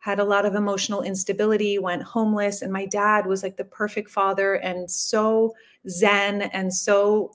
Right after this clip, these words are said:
stable. And so I tried to emulate his perfection. And it's, it was, it could, like, bring me to tears 'cause that's such a painful thing, not just for us, but for the source that created us,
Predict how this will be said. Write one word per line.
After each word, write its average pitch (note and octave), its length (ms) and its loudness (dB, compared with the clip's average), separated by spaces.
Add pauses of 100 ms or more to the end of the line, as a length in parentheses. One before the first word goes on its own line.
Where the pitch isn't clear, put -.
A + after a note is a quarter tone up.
stable. G3 640 2
And G3+ 160 -2
so G#3+ 160 -2
I A3 120 2
tried A#3 240 -2
to - 120 0
emulate A#3 480 4
his G3 180 -4
perfection. G3 800 -8 (680)
And A3 420 0
it's, A3 200 -2
it A#3+ 100 2
was, A3 240 6
it A3 320 0
could, A#3 120 0
like, G#3+ 160 0
bring A#3 180 4
me A3+ 120 4
to G#3 80 -4
tears B3+ 380 4
'cause G#3+ 120 -2
that's A3+ 300 -2
such B3+ 300 4
a A3 200 -4
painful B3+ 520 4
thing, A3+ 400 -2
not G#3+ 180 0
just B3 240 0
for - 220 -2
us, A3 260 0
but G#3 160 -10
for G#3+ 140 -6
the G3+ 120 -6
source A3 400 -2
that G3 200 -2
created G#3 420 2
us, - 380 -4